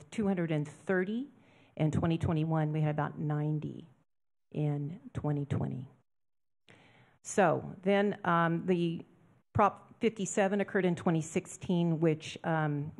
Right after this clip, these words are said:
does not now require, um, inmates who are committed to state prison to serve their full term. Prior to Prop fifty-seven, the general rule was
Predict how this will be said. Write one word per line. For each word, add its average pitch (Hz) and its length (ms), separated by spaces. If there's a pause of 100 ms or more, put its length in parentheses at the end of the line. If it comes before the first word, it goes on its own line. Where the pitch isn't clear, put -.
does 151 260
not 165 280
now 151 420
require, 147 640 (280)
um, 139 380 (120)
inmates 139 560 (300)
who - 120
are 151 60
committed 175 460
to 147 120
state 135 240
prison 143 320
to 143 120
serve 139 280
their 147 100
full 139 280
term. 131 380 (1800)
Prior 233 260
to 233 100
Prop 175 320
fifty-seven, 156 720
the 143 80
general 165 560
rule 160 240
was 139 600